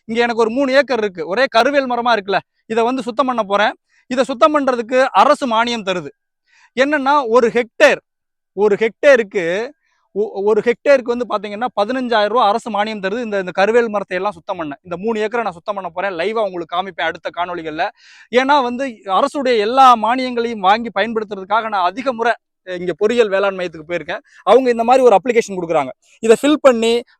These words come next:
ஆதார் கார்டு, பட்டா, சிட்டா, போட்டோ இதை கொடுத்தோம்னா, நாம வந்து போட்டோ எடுத்துக்கிடுவாங்க. முதல்ல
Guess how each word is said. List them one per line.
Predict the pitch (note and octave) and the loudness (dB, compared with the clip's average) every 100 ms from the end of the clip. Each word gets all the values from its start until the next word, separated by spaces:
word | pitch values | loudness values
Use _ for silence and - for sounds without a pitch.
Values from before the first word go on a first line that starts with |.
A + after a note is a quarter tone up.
| F3+ | 4
ஆதார் | A#3 B3 A3+ | 4 6 4
கார்டு, | G#3+ A3+ B3+ | 4 4 4
பட்டா, | G3 - A#3 | 2 0 -2
சிட்டா, | A3+ G3+ A#3 A3+ | -2 -4 0 2
போட்டோ | G#3+ G#3+ G3+ | 2 2 0
இதை | F#3 | 0
கொடுத்தோம்னா, | A3+ A3 G3 F#3 F#3 F#3+ _ _ _ | -4 -4 -4 0 0 -2 _ _ _
நாம | G#3 A3+ A3+ | 0 2 2
வந்து | B3+ C4 | 0 2
போட்டோ | C4+ C4+ | 4 6
எடுத்துக்கிடுவாங்க. | A#3+ G3 F#3+ F#3 F3+ | 2 0 0 0 0
முதல்ல | E3+ F3 E3 | -2 -2 -2